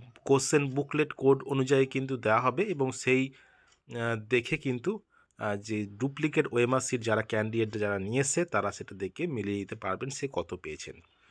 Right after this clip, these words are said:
এবং তা সে পাস করতে পারবেন কি পারবেন না।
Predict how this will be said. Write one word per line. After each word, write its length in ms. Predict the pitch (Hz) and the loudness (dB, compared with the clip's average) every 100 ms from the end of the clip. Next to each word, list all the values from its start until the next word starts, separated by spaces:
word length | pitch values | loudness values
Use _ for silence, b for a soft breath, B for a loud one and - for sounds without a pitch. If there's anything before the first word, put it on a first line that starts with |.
| b - | b -10
এবং 260 | 107 113 170 | -4 -4 -2
তা 120 | 107 82 | -2 -2
সে 180 | - | -2
পাস 280 | 143 85 82 | -2 -2 -4
করতে 280 | - - - | -10 -12 -14
পারবেন 400 | - 87 82 92 | -8 -8 -6 -10
কি 160 | - - | -10 -10
পারবেন 340 | 92 73 85 | -8 -8 -14
না। 160 | 78 | -14